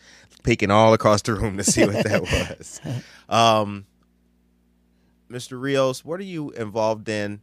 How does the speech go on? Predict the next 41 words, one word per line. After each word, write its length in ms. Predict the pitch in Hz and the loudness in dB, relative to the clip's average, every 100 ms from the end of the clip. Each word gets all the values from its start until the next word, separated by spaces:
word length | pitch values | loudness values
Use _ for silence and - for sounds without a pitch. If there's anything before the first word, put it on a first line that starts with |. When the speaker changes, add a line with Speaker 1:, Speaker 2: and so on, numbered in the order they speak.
| _ | _
Speaker 1:
that 160 | 101 95 | -6 -6
has, 420 | 107 101 95 - - | -4 -6 -6 -12 -16
uh, 160 | 90 87 | -16 -10
what's 200 | 127 - | -10 -10
the 100 | - | -14
upcoming 460 | 107 - 98 90 | -14 -12 -14 -14
things 640 | 90 90 82 73 65 - _ _ | -16 -18 -18 -20 -20 -20 _ _
that 180 | 90 64 | -20 -20
we 140 | 95 | -20
should 260 | 98 98 87 | -20 -20 -20
be, 360 | 95 95 90 95 _ _ _ _ _ _ - | -20 -18 -20 -20 _ _ _ _ _ _ -20
um, 260 | 82 71 62 _ _ _ _ _ _ - | -20 -20 _ _ _ _ _ _ _ -16
on 160 | 92 | -14
the 40 | 87 | -12
lookout, 500 | 90 - 87 80 - _ _ _ _ _ _ | -14 -12 -12 -12 -16 _ _ _ _ _ _
on 80 | 90 | -18
the 40 | |
lookout 340 | 90 87 82 82 | -14 -12 -12 -14
for? 320 | - 80 76 85 | -16 -16 -16 -20
I 60 | |
know 160 | 101 107 | -16 -14
that 160 | 92 | -14
you're 80 | 101 | -14
not 160 | 92 90 | -12 -12
stopping. 440 | - 92 85 78 | -8 -10 -10 -16
What's, 260 | 92 107 - | -18 -20 -20
what's, 360 | - 113 - - _ | -14 -14 -14 -20 _
what's 180 | 104 - | -20 -14
next? 420 | 117 87 - - _ _ _ _ _ _ _ _ _ _ _ _ _ - | -12 -12 -16 -20 _ _ _ _ _ _ _ _ _ _ _ _ _ 0
Speaker 2:
Uh, 260 | 196 185 - - _ _ _ _ _ _ _ _ _ _ | 2 0 -4 -14 _ _ _ _ _ _ _ _ _ _
I 140 | - 220 | 4 6
will 140 | 233 | 6
continue 520 | 214 190 220 220 214 | 6 4 6 6 6
with 140 | 190 165 | 6 2
my, 320 | 170 165 160 | 0 0 0
with 180 | 160 156 | -2 0
my 240 | 156 151 | 0 -2
polar 320 | 139 165 165 | -2 0 0
bear 200 | 151 165 | 0 -2
golf 260 | 147 147 139 | -2 -4 -2
outing. 380 | 139 147 170 | -4 -2 -4